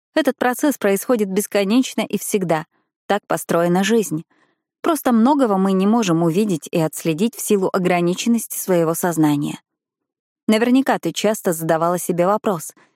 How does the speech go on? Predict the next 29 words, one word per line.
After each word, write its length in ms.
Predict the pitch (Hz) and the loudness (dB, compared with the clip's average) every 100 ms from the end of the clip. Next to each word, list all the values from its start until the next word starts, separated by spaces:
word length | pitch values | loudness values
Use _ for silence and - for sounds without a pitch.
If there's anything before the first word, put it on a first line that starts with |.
| _ _ _ | _ _ _
"Почему 520 | - 294 320 294 240 165 | -2 0 4 4 4 4
у 60 | |
одного 340 | 196 190 226 220 | 2 2 0 0
человека 460 | - 196 202 190 | 0 2 2 0
все 180 | 160 214 | -2 -4
складывается, 800 | - 196 226 190 160 156 - - | -4 -2 0 0 0 -2 -4 -10
получается 600 | - 175 190 254 190 - | -2 -2 0 0 0 -2
как 180 | 180 208 | -4 -4
по 120 | - 175 | -2 0
маслу, 480 | 190 277 - 147 - _ | 2 0 0 -8 -8 _
без 160 | 185 190 | -2 0
особых 480 | 214 - 247 170 220 | 0 0 0 0 0
видимых 380 | 214 175 170 | 0 0 -2
усилий, 500 | 180 - 285 277 151 - _ _ _ | -4 -2 2 2 2 -2 _ _ _
а 120 | 185 | -2
другой 340 | 180 185 208 190 | 0 2 2 2
борется, 640 | 151 175 156 - - - - | 2 2 2 -2 -10 -14 -4
прилагает 520 | 285 294 202 247 247 _ | 0 2 2 2 0 _
титанические 840 | 254 240 240 262 254 240 - 262 254 | -4 0 4 4 2 -2 0 0 0
силы, 400 | - 269 190 156 _ _ _ - | 0 0 0 -2 _ _ _ 0
но 180 | 269 | 0
все 260 | 254 - 254 | 2 2 2
идет 220 | 214 262 | 4 2
с 60 | 208 | 0
большим 400 | 185 190 214 196 | -2 0 0 0
трудом 380 | 196 190 190 247 | 0 2 2 2
и 140 | 196 | 2
очень 300 | 190 208 208 | 2 0 0
медленно? 560 | 190 170 147 156 160 | 2 2 0 -2 -4